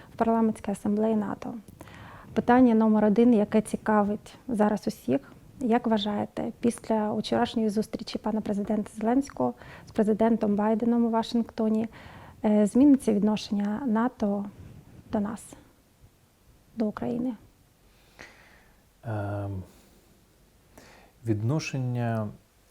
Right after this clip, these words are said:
Speaker 2: країн-членів нато змінюється досить суттєво з двадцять четвертого лютого.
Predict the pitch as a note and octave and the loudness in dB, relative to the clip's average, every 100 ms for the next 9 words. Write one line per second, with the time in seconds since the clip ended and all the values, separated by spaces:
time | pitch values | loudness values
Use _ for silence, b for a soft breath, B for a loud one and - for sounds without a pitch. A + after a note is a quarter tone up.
0 | _ - A2 A2+ B2 - A2+ G#2 F#2+ A2 | _ -6 -2 -2 -4 -6 -10 -8 -8 -8
1 | C#3 E3 A#2+ G2+ A2 B2+ A#2 A2+ - - | -8 -6 -8 -8 -6 -4 -4 -4 -6 -8
2 | G#2+ G#2 G2 G2 - - _ _ A2+ G2 | -6 -6 -8 -10 -16 -20 _ _ -12 -6
3 | A2 - G2+ - - C3 D3+ C3+ A2 G2+ | -6 -6 -10 -10 -10 -8 -6 -6 -8 -8
4 | G#2 A2 - - G2+ - G2+ - - - | -8 -8 -10 -16 -16 -14 -14 -16 -20 -20